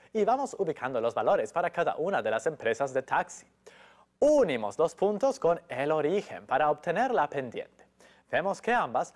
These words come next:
se encuentran en el punto de coordenadas cinco, quince.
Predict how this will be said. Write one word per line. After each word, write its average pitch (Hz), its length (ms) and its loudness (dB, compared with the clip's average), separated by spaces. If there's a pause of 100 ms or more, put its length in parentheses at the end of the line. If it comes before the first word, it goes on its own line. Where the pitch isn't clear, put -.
se 294 200 0
encuentran 196 560 0
en 233 100 0
el 185 140 2
punto 131 340 -2
de 110 100 -6
coordenadas 151 840 0 (140)
cinco, - 680 -2 (480)
quince. - 500 -6